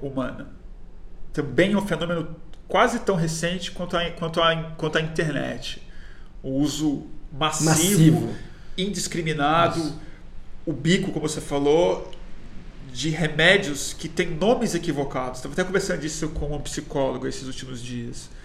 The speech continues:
Speaker 1: Como que antidepressivo é o nome equivocado.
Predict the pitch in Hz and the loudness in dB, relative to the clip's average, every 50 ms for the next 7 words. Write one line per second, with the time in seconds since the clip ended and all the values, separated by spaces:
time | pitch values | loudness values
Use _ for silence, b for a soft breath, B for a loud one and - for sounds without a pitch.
0 | b b b b - - 151 151 147 147 156 151 151 151 160 175 180 - - 151 | b b b b -4 -2 -2 0 0 2 2 4 4 6 4 4 4 2 0 0
1 | 165 160 160 160 147 - - - - - - 196 175 143 131 123 120 - - - | 0 0 0 0 -2 -2 -2 -4 -4 -2 0 0 -2 -2 -4 -4 -6 -8 -8 -10
2 | B B B B B B B B B - 147 156 151 156 165 165 180 165 160 - | B B B B B B B B B 2 2 4 4 4 4 4 2 2 0 0
3 | - 170 147 170 185 - - - 156 156 151 139 120 - - | 0 0 2 2 0 0 2 2 4 4 4 2 -2 -4 -8